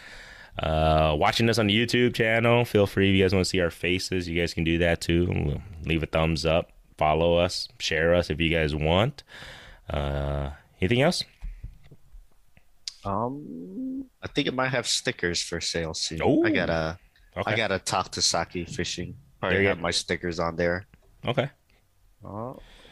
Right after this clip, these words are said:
Speaker 2: 'cause people always ask me, "Oh, where's the merch?" But I,
Speaker 1: Yeah.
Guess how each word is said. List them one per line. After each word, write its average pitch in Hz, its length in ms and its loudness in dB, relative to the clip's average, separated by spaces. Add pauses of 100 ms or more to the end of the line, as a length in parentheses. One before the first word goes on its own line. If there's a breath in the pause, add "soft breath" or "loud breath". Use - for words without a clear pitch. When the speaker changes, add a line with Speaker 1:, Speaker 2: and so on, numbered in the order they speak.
(520 loud breath)
Speaker 2:
'cause 113 140 -4
people 139 200 2
always 101 200 4
ask 87 320 -2
me, 85 120 -8
"Oh, 135 260 2
where's 127 280 2
the 113 100 -4
merch?" 123 540 -2 (100)
But - 200 -8 (240)
I, 98 180 2
Speaker 1:
Yeah. 90 160 0